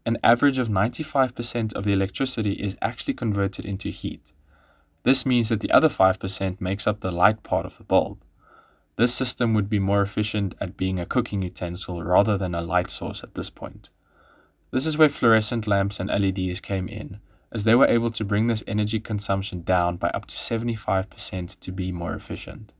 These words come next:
This also led to the invention of light-emitting diodes,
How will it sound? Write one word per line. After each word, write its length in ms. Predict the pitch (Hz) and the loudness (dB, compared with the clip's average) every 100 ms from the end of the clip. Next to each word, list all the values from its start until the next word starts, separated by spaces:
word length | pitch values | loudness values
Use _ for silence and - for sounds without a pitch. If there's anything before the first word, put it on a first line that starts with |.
| _ - - _ | _ -20 -20 _
This 200 | - 139 | 2 4
also 260 | - 151 151 | 4 4 4
led 260 | 120 113 107 | 4 4 0
to 100 | 107 | 0
the 100 | 107 | 2
invention 540 | 104 95 98 - 98 | 2 2 0 -2 -2
of 260 | - 95 - | 2 0 0
light-emitting 720 | - 90 98 104 95 85 98 82 | 4 4 4 -2 -2 -2 -4 2
diodes, 480 | 87 82 80 - | 4 2 -2 -10